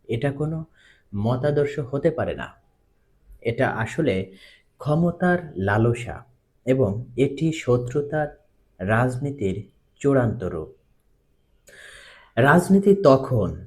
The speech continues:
যখন শোককে হালকা করতে চায়, মানুষ তখন শোককে আরো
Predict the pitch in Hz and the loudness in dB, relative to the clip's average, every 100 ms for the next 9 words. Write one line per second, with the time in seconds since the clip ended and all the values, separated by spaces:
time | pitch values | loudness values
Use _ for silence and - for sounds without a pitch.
0 | - - 107 123 151 127 - 151 170 - | -16 -6 -2 0 0 -2 0 0 0 0
1 | 139 104 131 - - _ - 123 165 185 | 2 2 0 -6 -20 _ -6 0 0 2
2 | 180 131 117 92 - 80 82 _ _ _ | 0 0 -4 -10 -8 -10 -10 _ _ _
3 | _ _ _ _ - - - - 120 139 | _ _ _ _ -20 -20 -20 -6 0 4
4 | 180 196 196 220 214 - 208 196 - 160 | 8 6 4 0 0 2 0 0 4 4
5 | - - 214 117 123 170 - _ _ _ | 4 -2 4 4 4 -2 -10 _ _ _
6 | _ _ _ - 131 | _ _ _ -4 -2